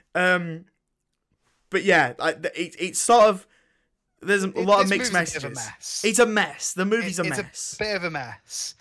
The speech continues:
Speaker 1: Um,
Speaker 2: Like, I've, okay, the way that I feel like this movie should be fixed is, instead of focusing on Stephen Lang's character, focus on, let me find out, on Duke, uh, Rossi Williams' character. Focus on the, basically the dad.
Speaker 1: Right.
Speaker 2: Focus on him for a bit. Uh,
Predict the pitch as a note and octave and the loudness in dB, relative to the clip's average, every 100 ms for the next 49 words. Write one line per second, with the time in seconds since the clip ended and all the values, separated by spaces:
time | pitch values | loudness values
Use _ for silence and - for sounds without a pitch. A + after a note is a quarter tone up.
0 | _ E3 E3+ E3 E3 E3 G#3+ G3 E3+ A3 | _ -2 2 0 -2 -6 -6 -6 -10 -8
1 | G3+ F3+ D3 C3+ E3+ F#3 A3+ G#3+ F#3 - | -8 -8 -10 -8 -6 -4 -4 -6 -6 -6
2 | F#3+ E3+ D3+ D3+ D#3 D3 C3+ C3 - A2 | -6 -6 -8 -12 -12 -12 -14 -16 -16 -16
3 | G2 - - - C#3+ C3+ B2+ _ - - | -18 -16 -16 -12 -12 -10 -14 _ -20 -12
4 | E3 D3+ G#3 A#3 A3+ G#3+ G#3 F#3+ - F3 | -10 -4 -4 -4 -4 -6 -8 -10 -10 -10
5 | E3 C#3 C3 C#3 B2+ C#3 - D#3+ E3+ F#3 | -10 -10 -10 -12 -10 -14 -8 -8 -8 -8
6 | - - D#3 D#3 D3+ D3+ D3 C#3+ C3+ C#3 | -10 -10 -6 -4 -4 -6 -12 -18 -16 -16
7 | C3+ - C3 B2+ B2 - - D#3 E3 C3+ | -16 -16 -16 -12 -14 -14 -10 -10 -10 -10
8 | D#3+ C3 A2 - B2 C3+ C3+ C#3 C#3 D3 | -10 -10 -12 -14 -8 -6 -6 -8 -10 -10
9 | C3+ B2+ A#2 - A2+ A2 A#2+ A2 _ _ | -10 -12 -14 -16 -16 -14 -16 -18 _ _
10 | _ _ - F#3+ F#3 G#3 F#3+ F#3 D#3+ F3 | _ _ -8 -6 -4 -6 -6 -10 -8 -6
11 | E3+ - D3 C3+ G#2+ - _ _ _ _ | -6 -8 -8 -8 -8 -14 _ _ _ _
12 | _ - D#3 G#3 C4+ A#3 D#3+ A3 G3 - | _ -8 -6 -4 -6 -8 -8 -8 -8 -8
13 | C#3 A#2+ A2 _ _ _ _ D3+ | -8 -8 -12 _ _ _ _ -10